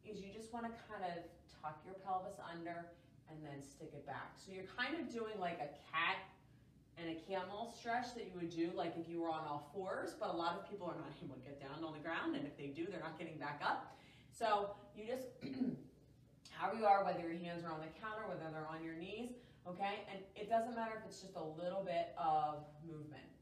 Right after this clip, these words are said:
okay? It doesn't have to be the whole thing, all right? But you wanna start with that just gentle movement of your low back, okay?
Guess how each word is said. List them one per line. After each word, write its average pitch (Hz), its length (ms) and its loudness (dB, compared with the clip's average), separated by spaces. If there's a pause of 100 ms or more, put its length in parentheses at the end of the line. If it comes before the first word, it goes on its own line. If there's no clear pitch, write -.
(140)
okay? 165 400 -2
It - 100 -8
doesn't 165 300 -6
have 175 240 -4
to 180 60 -6
be 170 180 -2
the 156 240 -2
whole 160 560 0 (380)
thing, 143 260 -6 (240)
all 151 160 -4
right? 180 400 -4
But 180 80 -8
you 175 120 -4
wanna 190 200 -2
start 233 400 2
with - 80 -4
that - 240 2
just 165 240 -8
gentle 185 720 -2
movement 160 480 -2
of 147 160 -6
your 151 160 -6
low 147 240 -2
back, 139 320 -8 (720)
okay? 180 400 -2